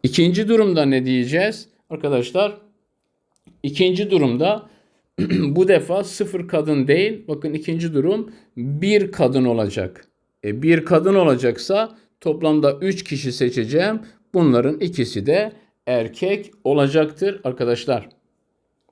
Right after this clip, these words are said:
Şimdi bir kadın ve iki erkeği nasıl seçerim? Toplamda üç tane kadın düşünelim. İyi bakın. Üç tane kadından bir tanesini seçtim.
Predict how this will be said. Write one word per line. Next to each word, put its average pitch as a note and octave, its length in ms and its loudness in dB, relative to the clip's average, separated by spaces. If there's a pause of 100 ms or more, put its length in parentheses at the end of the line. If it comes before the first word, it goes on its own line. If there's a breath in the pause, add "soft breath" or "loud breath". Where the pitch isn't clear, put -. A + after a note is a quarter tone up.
(1200 loud breath)
Şimdi F#3+ 580 2 (180)
bir G3+ 520 0
kadın G#3+ 760 0
ve E3 420 2 (220)
iki D#3+ 480 -4
erkeği D3 840 0
nasıl F3 300 0
seçerim? D3+ 680 0
Toplamda F#3+ 640 2
üç G#3+ 240 -4
tane F3+ 320 0
kadın F#3+ 400 0
düşünelim. C#3 560 0
İyi D#3 260 2
bakın. D#3+ 440 -2 (480 soft breath)
Üç G3+ 240 -4
tane D#3+ 340 2
kadından F3+ 560 2
bir G3 120 -6
tanesini D#3+ 500 -2
seçtim. F3 680 0